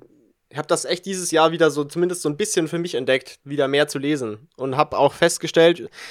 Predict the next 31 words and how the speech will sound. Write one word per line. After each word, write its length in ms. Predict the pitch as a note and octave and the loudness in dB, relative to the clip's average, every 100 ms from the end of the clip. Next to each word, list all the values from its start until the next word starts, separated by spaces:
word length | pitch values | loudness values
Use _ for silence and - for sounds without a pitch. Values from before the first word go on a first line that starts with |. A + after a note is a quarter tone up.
| - | -12
das 200 | - B2 | -2 0
ist 260 | C#3+ - B2+ | 0 -4 2
wenig 240 | D3+ D#3+ | 2 4
überraschend, 560 | C#3 C3 B2+ D3+ F#3 E3+ | 2 4 4 2 0 0
aber 240 | G#2+ C#3 | 2 4
dass 160 | C3+ C#3 | 2 0
es 80 | C#3 | -2
tatsächlich 540 | D3 D#3+ - E3+ D#3+ | 0 0 -2 -4 0
sehr 160 | E3+ D#3 | 2 2
gut 180 | F#3 F3+ | 2 -4
tut 200 | C#3+ - | -6 -4
für 100 | C#3 | -4
den 100 | B2+ | 0
Kopf 260 | D#3 - | -2 -2
irgendwie, 460 | B2 D3 C#3 D#3 C#3 | -6 -6 -4 -4 -2
wenn 80 | C3+ | -2
man, 320 | C3 C3+ C3 _ - - - _ A2+ | -2 -4 -10 _ -20 -20 -20 _ _
wenn 100 | C3 | -8
man 80 | C3+ | -6
sich 140 | C#3+ | -6
das, 300 | D3 C3 - G#2+ | -6 -6 -6 -6
äh, 680 | A#2+ B2+ B2+ B2 B2 B2 A#2+ _ _ | -4 -2 0 0 0 -2 -6 _ _
wenn 100 | - | -8
man 80 | C3+ | -6
sich 80 | D3 | -6
das 140 | D3 D3 | -6 -6
mal 120 | C3+ | -6
so 80 | C3 | -6
ein 60 | |
bisschen 440 | C#3 - C3 B2+ B2+ | -10 -8 -6 -8 -6
wieder 480 | B2+ B2 A#2+ A#2+ | -2 0 0 -2